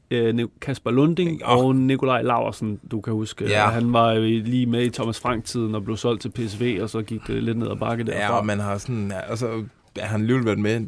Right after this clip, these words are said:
Speaker 2: til nem-, nærmest samtlige U enogtyve, øh, slutrunder.
Speaker 1: <laughs> Ja,
Speaker 2: Altså,
Speaker 1: det kan du
Speaker 2: han
Speaker 1: have
Speaker 2: blev
Speaker 1: ret
Speaker 2: ved
Speaker 1: i.
Speaker 2: med at være ung nok til at være med der.
Speaker 1: Jamen, Nikolaj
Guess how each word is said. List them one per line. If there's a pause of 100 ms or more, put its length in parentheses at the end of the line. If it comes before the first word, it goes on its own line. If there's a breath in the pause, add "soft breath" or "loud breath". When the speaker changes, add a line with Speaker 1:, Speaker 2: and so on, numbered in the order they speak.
Speaker 2:
til
nem-,
nærmest
samtlige
U
enogtyve,
øh,
slutrunder.
Speaker 1:
<laughs> (180)
Ja, (100)
Speaker 2:
Altså,
Speaker 1:
det
kan
du
Speaker 2:
han
Speaker 1:
have
Speaker 2:
blev
Speaker 1:
ret
Speaker 2:
ved
Speaker 1:
i.
Speaker 2:
med
at
være
ung
nok
til
at
være
med
der. (140)
Speaker 1:
Jamen,
Nikolaj